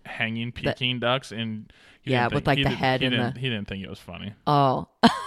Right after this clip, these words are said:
Speaker 1: So, <laughs> but I bring that up to say that Dave Chang also serves a family-style five-spice roasted duck,
Speaker 2: Mm.
Speaker 1: which sounds just amazing. It's a whole rotisserie duck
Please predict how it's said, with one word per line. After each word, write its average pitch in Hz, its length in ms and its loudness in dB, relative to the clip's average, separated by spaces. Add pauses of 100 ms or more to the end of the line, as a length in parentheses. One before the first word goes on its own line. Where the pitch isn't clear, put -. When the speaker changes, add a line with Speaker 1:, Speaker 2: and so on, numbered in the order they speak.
(480)
Speaker 1:
So, 120 180 -2
<laughs> - 80 -4 (2000)
but 190 220 8
I 160 100 8
bring 202 240 4
that 170 180 6
up 175 160 6
to 165 80 -6
say 139 260 2
that 117 320 2 (380)
Dave 151 220 6
Chang 147 220 4
also 147 260 4
serves 131 420 2
a 113 100 2
family-style 123 640 2
five-spice 117 760 -2
roasted 110 480 -8
duck, 107 300 -6 (840)
Speaker 2:
Mm. 131 580 -6 (260)
Speaker 1:
which 120 220 -4
sounds 117 580 -4 (120)
just - 360 -4
amazing. 101 540 -4
It's - 180 -8
a 113 60 -6
whole 135 320 -4
rotisserie 123 500 -2
duck 107 400 -4